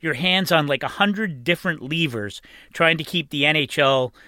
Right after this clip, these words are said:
in some form of movement while we, while we await the, you know, the, the resolution to whatever's gonna happen with the pause. It, it, is that fair? Do you feel like that? Are you sort of like Wizard of Ozian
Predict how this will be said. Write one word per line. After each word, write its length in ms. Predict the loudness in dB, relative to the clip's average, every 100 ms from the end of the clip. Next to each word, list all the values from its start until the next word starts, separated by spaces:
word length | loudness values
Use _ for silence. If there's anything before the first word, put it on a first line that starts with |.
| -20 -20 _ _
in 140 | -2 -2
some 460 | 0 2 2 0
form 600 | -4 -10 -4 0 0 0
of 200 | -2 -2
movement 760 | -2 2 2 2 -4 -6 -6 -14 -20 _ _
while 280 | 0 2 2
we, 300 | -2 -6 -10
while 260 | -6 -4
we 120 | -2 -4
await 340 | 0 0 -2 -6
the, 340 | -2 -2 -6 -14 _
you 160 | -14 -12
know, 160 | -10
the, 120 | -6 -8 -10 -20 -16
the 140 | -10 0
resolution 580 | 2 2 -2 -4 -6 -10
to 100 | -8
whatever's 380 | -4 -2 -4
gonna 140 | -8 -4
happen 220 | -4 -4
with 100 | -8
the 60 | -2
pause. 300 | 2 2 0
It, 100 | -4
it, 140 | -4 -6 _
is 160 | -6 0
that 180 | 0 2
fair? 300 | 2 2 2
Do 100 | -2
you 60 | 0
feel 160 | 2 4
like 160 | 4
that? 160 | 2 0
Are 20 |
you 100 | -2
sort 180 | -2 0
of 20 |
like 140 | 0
Wizard 260 | 0 -4 -2
of 180 | -4 -2
Ozian 680 | 0 0 0 -2 -4 -4 -8